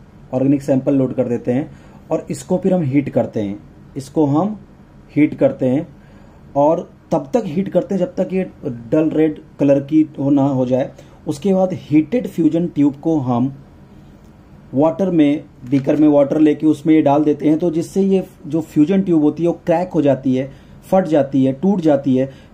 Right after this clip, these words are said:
फिर इसको हम crush करके, grind करके, filter करके sodium fusion extract बना लेते हैं। अब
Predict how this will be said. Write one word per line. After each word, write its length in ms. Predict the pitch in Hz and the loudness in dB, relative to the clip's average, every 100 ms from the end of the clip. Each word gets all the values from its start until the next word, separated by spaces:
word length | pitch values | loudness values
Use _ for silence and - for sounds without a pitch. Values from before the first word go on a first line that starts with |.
| - | -6
फिर 180 | 196 - | -4 -4
इसको 340 | 165 - 175 170 | -8 -6 -2 0
हम 220 | 151 156 | 2 -2
crush 320 | - 151 151 | 0 -2 -2
करके, 500 | - 151 151 156 151 | -2 -2 0 2 2
grind 500 | 139 135 135 147 139 | 0 0 0 2 0
करके, 520 | 147 143 - 151 147 147 - - - | 0 -2 0 2 2 0 -8 -20 -2
filter 300 | 160 147 156 | 2 2 2
करके 320 | 156 147 160 | 0 -2 0
sodium 400 | 156 151 135 143 | 0 0 2 0
fusion 280 | 135 135 135 | 2 0 2
extract 380 | 131 - 131 123 | 0 0 -2 0
बना 160 | 120 107 | -2 -2
लेते 260 | 101 104 | -6 -8
हैं। 240 | 101 98 101 - - - - - - | -8 -8 -10 -20 -20 -20 -20 -20 -6
अब 160 | 185 | -6